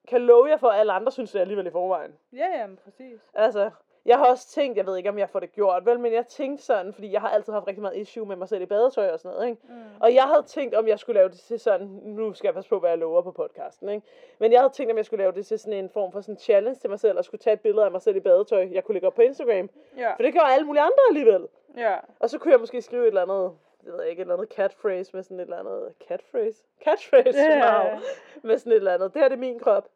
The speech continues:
Speaker 1: øh, et eller andet... Øh, hvad hedder det? "Den er flot. Din ser ikke sådan her ud, men din er også flot," eller et eller andet
Speaker 2: Mm.
Speaker 1: bullshit. Altså sådan noget der, ikke?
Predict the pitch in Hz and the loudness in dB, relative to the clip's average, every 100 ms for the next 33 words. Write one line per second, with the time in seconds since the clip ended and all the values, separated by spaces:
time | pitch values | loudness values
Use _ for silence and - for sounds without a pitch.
0 | _ - 196 185 180 - 196 - 190 - | _ -8 -6 -6 -8 -8 -6 -6 -8 -12
1 | - - - _ _ _ _ _ _ _ | -10 -10 -10 _ _ _ _ _ _ _
2 | _ - 214 185 254 247 220 196 - _ | _ -4 -2 2 2 2 2 0 0 _
3 | - 277 269 220 220 240 240 202 190 214 | -14 -10 0 0 0 -6 -2 -2 -2 -8
4 | 214 220 196 175 - 180 180 - 175 170 | -10 -6 -4 -4 -6 -6 -6 -10 -10 -10
5 | 175 165 160 254 247 226 214 190 220 226 | -10 -16 -14 -14 -12 -14 -10 -8 -6 -10
6 | 170 190 190 226 220 185 185 175 220 | -6 -8 -8 -4 -2 0 -2 -2 -6